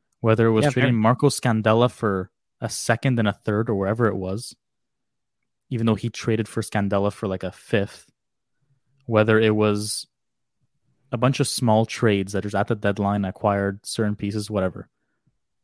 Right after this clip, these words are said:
Speaker 1: I think his best move was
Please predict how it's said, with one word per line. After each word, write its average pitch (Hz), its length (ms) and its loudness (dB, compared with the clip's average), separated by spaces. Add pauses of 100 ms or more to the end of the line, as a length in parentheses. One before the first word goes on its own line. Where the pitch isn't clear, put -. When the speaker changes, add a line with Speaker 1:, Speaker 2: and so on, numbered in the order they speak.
(640)
Speaker 1:
I 131 120 6
think 175 140 6
his 139 140 4
best 107 360 2
move 156 460 0
was 104 640 -2